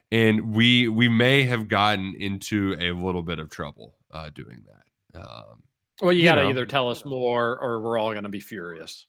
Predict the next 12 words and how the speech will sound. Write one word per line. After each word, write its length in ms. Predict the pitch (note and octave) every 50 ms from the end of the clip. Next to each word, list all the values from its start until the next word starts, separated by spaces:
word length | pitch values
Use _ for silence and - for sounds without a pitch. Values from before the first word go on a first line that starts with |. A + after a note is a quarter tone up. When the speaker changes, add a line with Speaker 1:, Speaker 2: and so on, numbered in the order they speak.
| _ _ -
Speaker 1:
So 640 | B2+ - - D3 C#3 C3+ C3+ C3+ C3 B2+ A#2 - -
once 640 | E2 C3 A#2+ A#2 A#2+ B2+ C#3+ D#3+ F3 F#3 F3+ F3+ -
upon 360 | E3 C3 C3 C3+ C#3 C3+ B2
a 40 | G#2
time, 500 | F2+ - A2 A2+ A2+ A#2+ A#2+ B2 B2+ A2 G#2+
I 20 |
forgot 480 | A2 - B2 A2+ C#3+ D#3+ F3 D#3+ B2 A2+
what 420 | A2+ G#2 G2+ A2 A#2 A#2 - G#2+
the 260 | G2+ G#2+ G#2 G2+ F#2+ D2
original 560 | F2 F2+ F2 F#2 F#2 F#2 G2 F#2+ G2 F2+ D2
insult 400 | F2 F2+ F#2 - - A#2 F#2+ E2+
was, 440 | A#2 A2+ A2+ A#2 B2 B2+ C3 C3+